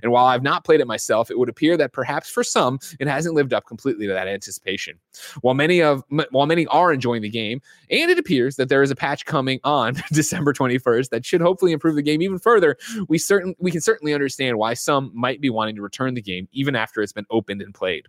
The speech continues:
Normally, Best Buy is unable to offer returns f-, of open game software per our return and exchange promise here. However, after some deliberation and seeing,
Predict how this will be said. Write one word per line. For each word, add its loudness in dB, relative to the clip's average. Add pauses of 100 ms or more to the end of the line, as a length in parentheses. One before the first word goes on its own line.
(540)
Normally, 4
Best 0
Buy 2
is 0
unable 2
to -2
offer 4 (120)
returns -4
f-, -16
of 0
open 2
game -2
software 0
per 4
our 4
return -2
and -8
exchange -8
promise -6
here. -6 (440)
However, 2
after -4
some -4
deliberation 2 (200)
and 2
seeing, -4